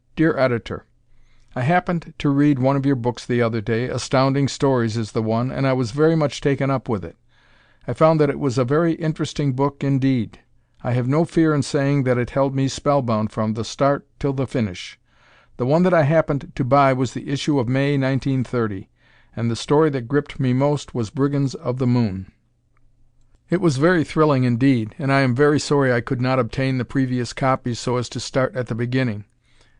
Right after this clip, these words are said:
But, however, I am able to obtain a copy every month, and am very pleased, as I would hate to miss a copy again. Well, I hope this letter will reach you safely.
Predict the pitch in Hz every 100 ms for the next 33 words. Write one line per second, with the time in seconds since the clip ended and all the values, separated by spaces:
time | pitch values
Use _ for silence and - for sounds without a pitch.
0 | _ 147 139 104 139 151 135 123 - _
1 | _ 135 139 147 151 151 143 147 135 139
2 | 143 135 143 127 131 123 135 139 131 120
3 | - 120 123 117 127 135 - 139 117 113
4 | - 113 127 123 123 - 139 - 131 127
5 | - 120 120 113 117 117 120 113 98 -
6 | _ _ _ _ _ _ _ 131 139 139
7 | 127 170 165 147 147 143 143 127 123 139
8 | - 135 - 127 120 - 107